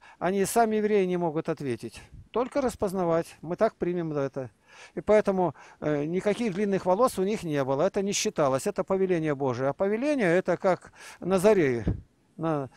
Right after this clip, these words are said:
он не несет это. И к мертвому прикосновение не делало его, э, не ставило в ущербную сторону. Но если он был назарей,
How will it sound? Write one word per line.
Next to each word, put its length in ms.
он 180
не 120
несет 400
это. 320
И 480
к 60
мертвому 420
прикосновение 800
не 160
делало 420
его, 640
э, 300
не 180
ставило 420
в 60
ущербную 500
сторону. 560
Но 140
если 240
он 120
был 140
назарей, 560